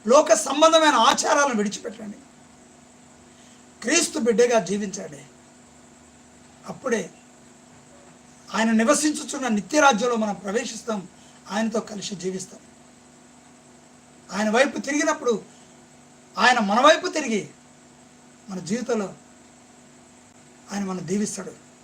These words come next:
వర్ధిల్ల చేస్తాడు. అట్టి కృప యేసు ప్రభు మనకు అనుగ్రహించడం కోసం మేము ప్రార్థన చేద్దాం. పరిశుద్ధుడివైన మా పరలోకపు తండ్రి,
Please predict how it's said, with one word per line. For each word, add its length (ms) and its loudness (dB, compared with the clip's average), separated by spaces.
వర్ధిల్ల 280 2
చేస్తాడు. 320 -10
అట్టి 160 -20
కృప 260 -6
యేసు 320 4
ప్రభు 180 2
మనకు 240 0
అనుగ్రహించడం 420 0
కోసం 220 -8
మేము 120 -8
ప్రార్థన 300 -12
చేద్దాం. 240 -16
పరిశుద్ధుడివైన 640 0
మా 160 0
పరలోకపు 480 -6
తండ్రి, 340 -14